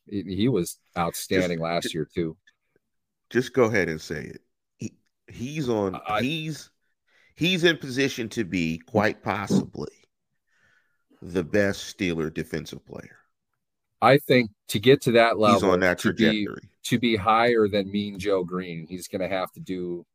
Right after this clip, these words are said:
Speaker 1: more than what he is. But right now, take any of them over three years. I, I don't, I don't think any of them can do what Watt has done. Uh, Mean Joe won,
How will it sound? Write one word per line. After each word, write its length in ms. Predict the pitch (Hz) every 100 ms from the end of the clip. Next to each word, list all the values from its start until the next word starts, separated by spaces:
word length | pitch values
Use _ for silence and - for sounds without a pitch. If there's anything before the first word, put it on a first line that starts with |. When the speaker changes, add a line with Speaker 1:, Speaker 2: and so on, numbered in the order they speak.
| -
Speaker 1:
more 320 | 92 95 92
than 140 | 90
what 180 | 85 82
he 180 | 90 82
is. 220 | 87 90
But 180 | - 82
right 220 | 92 101
now, 440 | 87 90 90 101 101 _ _ _ _ _ _ _ _ _ _ _ -
take 240 | 110 107
any 200 | 104 117
of 120 | 98
them 180 | 82 80 - -
over 240 | 95 90
three 300 | 90 113 110
years. 420 | 107 95 80 78 -
I, 180 | 90 95
I 220 | 85 98
don't, 240 | 107 101 - _ _ _ _ _ _ _ _
I 180 | 90 117
don't 160 | 117
think 240 | 92 104 95
any 180 | 104 117
of 100 | 80
them 140 | 85
can 180 | 87 87
do 160 | 90
what 220 | 85 85 87
Watt 180 | 90
has 140 | 87 -
done. 220 | 120 95 - - _
Uh, 200 | - 120 117
Mean 240 | 127 151
Joe 240 | 127 135 123
won, 460 | 113 117 117 110